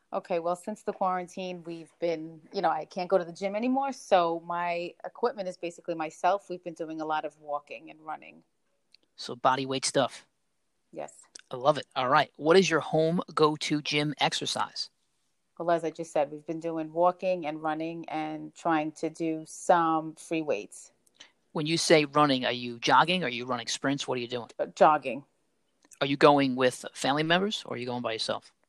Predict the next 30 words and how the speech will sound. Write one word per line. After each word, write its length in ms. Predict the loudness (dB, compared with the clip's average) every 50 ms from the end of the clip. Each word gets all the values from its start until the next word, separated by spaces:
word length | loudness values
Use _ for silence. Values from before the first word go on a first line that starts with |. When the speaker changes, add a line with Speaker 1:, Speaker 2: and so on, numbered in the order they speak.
| _ -16
Speaker 1:
With 360 | -8 -2 0 0 0 0 -2 -4
my 180 | -2 -2 -2
husband. 540 | -2 -2 -4 -4 -4 -6 -8 -10 -10 -10 -14 _ _ _ _ _ _ _ _ _ _ -14 -8
Speaker 2:
Is 120 | -6 -4 -4
he 80 | -4
keeping 300 | -2 -2 -2 0 0 0
up 120 | 0 -2 -2
with 120 | -6 -12
you? 60 | -12 -16 -20 _ _ _ _ _ _ _ _ _ _ _ _ _ _ _ _ _ _ _ _ _ _ _ -6
Speaker 1:
He 120 | -4 -2
actually 260 | -2 -4 -4 -6 -4 0
goes 160 | 0 0 2
a 60 | 2
little 160 | 2 2 2 0
faster 460 | 0 0 -2 -2 -2 -4 -6 -6 -4
than 200 | -4 -6 -6 -6
me. 180 | -6 -8 -8 -10 _ _ _ _ _ _ _ -20 -14 -6 -4
Speaker 2:
I 120 | -2 -2
don't 160 | -2 -4 -4
believe 260 | -4 -2 0 0 0
it, 80 | 0 -2
Marlo. 300 | -6 -8 -8 -8 -8 -10 -12 _ _ _ _ _ 0 4
All 100 | 4 6
right. 240 | 8 6 6 4 2 -4 -18 -16 -14 -12 -12 -12 -12 -14 -12
What 240 | 4 8 10 12 12
is, 180 | 12 10 10 10
uh, 160 | 10 10 10
one 340 | 8 4 2 2 2 2 2
talent, 400 | -2 -4 -2 -2 0 0 -2 -4 _ _ _ _ _ _ _ _ _ _
talent 440 | -4 -2 0 0 0 -4 -8 -10